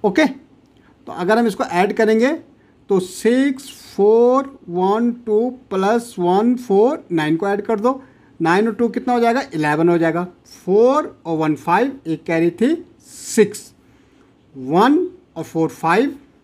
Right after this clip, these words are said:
ओके, और ये सिक्स। ओके, अब हम इसका निकाल देंगे भाई, सिक्स फ़ाइव सिक्स वन। ये दो पेयर बन रहे,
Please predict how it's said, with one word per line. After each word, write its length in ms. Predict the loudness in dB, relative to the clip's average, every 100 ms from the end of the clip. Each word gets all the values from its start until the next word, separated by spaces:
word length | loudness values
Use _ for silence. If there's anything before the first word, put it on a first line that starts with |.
| _ _ _ _ _ _ _ -10
ओके, 200 | -4 -4
और 380 | -4 -14 -12
ये 300 | -2 0 0 -6
सिक्स। 560 | -20 -4 -2 -2 -4 -20 _ _ _ _ _
ओके, 180 | -6 -6
अब 380 | -6 -2 0 2
हम 140 | 0
इसका 180 | 0 0
निकाल 300 | 2 2 0
देंगे 220 | 0 0
भाई, 140 | 0 -4 -10 _
सिक्स 640 | -20 -16 -4 -2 -2 -10 -20 _ _ _
फ़ाइव 460 | -2 2 4 2 -2
सिक्स 560 | -8 -6 -4 -4 -6 -14
वन। 260 | -8 -6 -6 -10 _ _ _ _ _ _ _ -8
ये 100 | -2
दो 140 | -2
पेयर 260 | 0 2 2
बन 140 | 0
रहे, 140 | 0